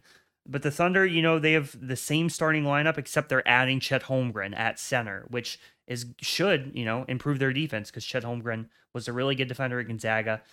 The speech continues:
It's just preseason, but Chet Holmgren has looked really good in the preseason. He's looked like one of the best players, uh, that has played a lot in preseason, 'cause, you know, a lot of the guys just,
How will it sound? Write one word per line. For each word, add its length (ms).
It's 100
just 200
preseason, 840
but 160
Chet 200
Holmgren 340
has 120
looked 200
really 400
good 180
in 60
the 60
preseason. 440
He's 160
looked 140
like 140
one 100
of 40
the 60
best 200
players, 480
uh, 160
that 160
has 160
played 460
a 80
lot 340
in 80
preseason, 500
'cause, 240
you 120
know, 180
a 0
lot 220
of 60
the 60
guys 380
just, 240